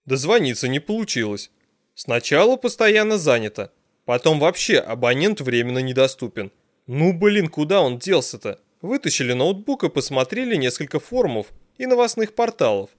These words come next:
Комментарии на местной ленте новостей уничтожались администратором с той же скоростью, с какой появлялись новые, что оптимизма не добавляло.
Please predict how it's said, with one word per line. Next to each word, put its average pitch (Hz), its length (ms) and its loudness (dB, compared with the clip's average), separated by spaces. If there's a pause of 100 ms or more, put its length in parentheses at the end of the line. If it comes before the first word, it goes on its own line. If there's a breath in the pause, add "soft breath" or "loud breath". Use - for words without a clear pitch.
(460)
Комментарии 127 580 4
на 127 140 2
местной 127 380 0
ленте 202 480 -4
новостей 127 680 -2 (240)
уничтожались 156 800 0
администратором 160 720 0
с - 80 -4
той 143 160 2
же 131 100 -4
скоростью, 180 680 -2
с - 100 -12
какой 233 320 -2
появлялись 208 600 2
новые, 110 400 0 (400)
что - 240 -2
оптимизма 170 520 -4
не 160 120 0
добавляло. 131 760 0